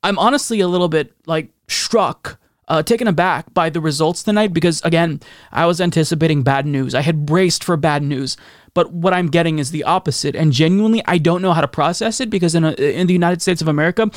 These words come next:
especially if you're a leftist, this usually doesn't happen. So let's talk about the Republicans first. So Madison Cawthorn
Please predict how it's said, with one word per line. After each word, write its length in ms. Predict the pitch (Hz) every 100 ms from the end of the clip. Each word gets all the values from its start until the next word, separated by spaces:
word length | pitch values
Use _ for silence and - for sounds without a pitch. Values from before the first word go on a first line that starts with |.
| -
especially 480 | 175 - 202 - 220
if 100 | 196
you're 100 | 180
a 40 | 139
leftist, 520 | 120 196 - 277 - - - -
this 240 | 185 -
usually 400 | 202 202 226 233
doesn't 380 | 190 196 190 -
happen. 460 | - 165 - 202 208 - -
So 180 | - 196
let's 180 | 214
talk 160 | - 254
about 140 | 247
the 80 | 220
Republicans 600 | 226 202 196 175 180 156
first. 340 | - 131 143 - - -
So 140 | - 202
Madison 400 | 220 262 240 208
Cawthorn 540 | 214 240 151 156 170